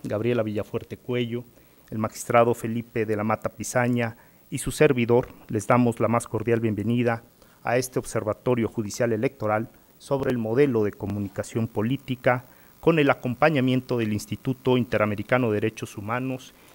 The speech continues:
y el Centro de Asesoría y Promoción Electoral capel. El pasado diez de octubre, la sala especializada cumplió un año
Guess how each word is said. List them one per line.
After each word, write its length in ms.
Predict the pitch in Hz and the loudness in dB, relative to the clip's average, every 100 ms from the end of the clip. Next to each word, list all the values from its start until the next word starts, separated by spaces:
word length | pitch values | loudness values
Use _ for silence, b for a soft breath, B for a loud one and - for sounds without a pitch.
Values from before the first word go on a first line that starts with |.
| b | b
y 80 | 117 | -2
el 80 | 107 | 0
Centro 380 | - 135 - 110 | 2 2 4 2
de 60 | |
Asesoría 760 | 101 110 - 107 120 117 117 117 b b - | 0 -6 -6 -4 0 2 0 -2 b b -6
y 100 | 143 | 2
Promoción 540 | - 123 104 - 120 | 4 4 2 0 0
Electoral 680 | 107 113 - - 101 104 104 - | 0 -2 -4 -2 2 2 0 -4
capel. 360 | 107 - 92 82 - - _ _ b b b - | -6 -4 -10 -10 -18 -20 _ _ b b b -14
El 100 | 104 | -8
pasado 580 | - 104 135 131 131 127 - - | -6 0 4 4 2 -4 -10 -6
diez 200 | 120 117 | 0 0
de 60 | 110 | 0
octubre, 500 | - - 143 135 131 - b b b b | -4 -2 0 0 -2 -10 b b b b
la 120 | 120 | -2
sala 200 | - 165 | 4 4
especializada 800 | 160 - 131 131 123 - 156 147 | 4 0 2 2 2 4 4 4
cumplió 540 | - 123 - 139 147 - - | 2 -6 -2 0 0 0 -2
un 160 | 165 156 | 6 8
año 340 | 165 139 | 10 8